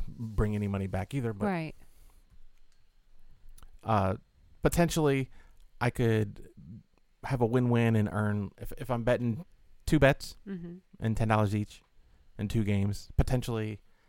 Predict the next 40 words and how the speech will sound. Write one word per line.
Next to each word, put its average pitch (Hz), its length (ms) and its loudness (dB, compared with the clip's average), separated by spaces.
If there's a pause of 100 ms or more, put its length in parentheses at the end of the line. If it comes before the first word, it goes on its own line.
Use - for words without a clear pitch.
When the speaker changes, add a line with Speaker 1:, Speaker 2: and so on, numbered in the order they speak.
(520)
Speaker 1:
I - 100 -4
could 104 160 -2
win, 98 320 2
like, 92 200 -2
thirty 98 260 -6
bucks - 260 -8
in - 60 -10
a - 160 -10
night. - 120 -12 (140)
Speaker 2:
Yeah. 180 180 -10 (180)
Speaker 1:
Right? 95 180 -6 (180)
Speaker 2:
You 202 120 -12
could. - 160 -20 (880)
Speaker 1:
But 113 120 4
then 101 340 2
I 98 80 -2
could - 200 -6
push, - 600 2
or 107 160 0
I 98 60 -2
could 101 100 -4
only 98 180 0
lose, 95 220 -2
like, 92 140 -6
five 90 200 -6
dollars. 95 500 -10 (1600)
Or 110 140 4
I 110 40 2
could 98 200 -2
lose 92 360 -4 (120)
fifteen - 360 -4
bucks, - 280 -12
I - 220 -18
guess, - 160 -12
if - 120 -12
I - 80 -4
lost - 280 -10
both 92 160 -4
of 92 100 -8
'em. 87 140 -10